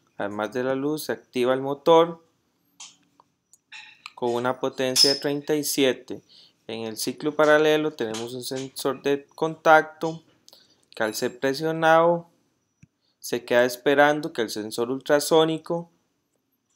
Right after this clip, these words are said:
detecte un objeto a menos de trece centímetros, el cual activa una luz de color roja,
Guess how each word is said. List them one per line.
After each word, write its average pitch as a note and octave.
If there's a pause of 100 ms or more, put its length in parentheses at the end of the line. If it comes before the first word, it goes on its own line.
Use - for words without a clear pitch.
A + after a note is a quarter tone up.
(280)
detecte C3
un C#3
objeto D3+
a B2
menos B2
de C3
trece C3
centímetros, E3 (440)
el G#2+
cual A#2
activa B2+
una C3+
luz C3+
de C#3+
color C3+
roja, E3+